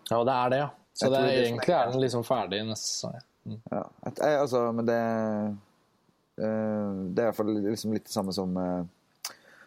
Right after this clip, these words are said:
Speaker 2: Mad Men og, eh, hva heter det for noe, den, eh, Breaking Bad gjorde det samme, tror
Speaker 1: Ok.
Speaker 2: jeg.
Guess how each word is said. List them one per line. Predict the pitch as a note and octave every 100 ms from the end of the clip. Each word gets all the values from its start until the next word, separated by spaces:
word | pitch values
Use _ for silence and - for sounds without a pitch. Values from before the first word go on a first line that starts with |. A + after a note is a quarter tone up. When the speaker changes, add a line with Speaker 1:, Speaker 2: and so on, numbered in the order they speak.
| _ -
Speaker 2:
Mad | F#2+ F#2 E2+
Men | F2 F2 F2
og, | E2 E2+ E2+ E2+ E2 E2 E2 _ _ _ - - - - - - - -
eh, | - E2+ D2+ C#2
hva | B1+ E2+
heter | -
det | -
for | E2+
noe, | E2 D#2+
den, | D#2
eh, | D#2 D2 C#2+ D2+ -
Breaking | E2+ F#2 E2+
Bad | F#2
gjorde | G#2 G2+
det | F#2
samme, | D2 - - - -
tror | C3 A#2
Speaker 1:
Ok. |
Speaker 2:
jeg. | -